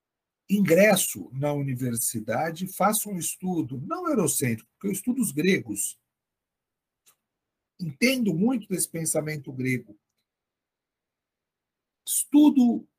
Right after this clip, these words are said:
esse pensamento, faço meu mestrado, meu doutorado. Aí eu vou fazer dois estágios pós-doutorais no país colonizador, em Portugal,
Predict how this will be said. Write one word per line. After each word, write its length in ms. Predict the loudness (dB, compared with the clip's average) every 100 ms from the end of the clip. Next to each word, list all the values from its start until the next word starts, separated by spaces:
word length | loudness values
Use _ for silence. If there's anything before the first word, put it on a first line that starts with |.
| _ _ _ _
esse 260 | -4 -4 -4
pensamento, 840 | -4 -2 -2 -4 -4 -4 -4 -2
faço 260 | 0 0 -2
meu 100 | -6
mestrado, 500 | -6 -4 -2 -2 -4
meu 120 | -6
doutorado. 800 | -6 -4 -2 2 4 2 -2 -12 _ _ _ _ _ _ -2
Aí 160 | 0
eu 80 | 2
vou 80 | -2
fazer 280 | 0 0 0
dois 420 | -2 0 0 0
estágios 500 | -2 0 0 0 -4
pós-doutorais 960 | -6 -8 -6 -8 -6 -2 0 0 -2 -6
no 140 | -2
país 360 | 0 0 -2 -2
colonizador, 840 | -2 0 -2 -4 -2 -2 -2 -2
em 100 | -4
Portugal, 640 | -8 -10 -8 -2 -2 -2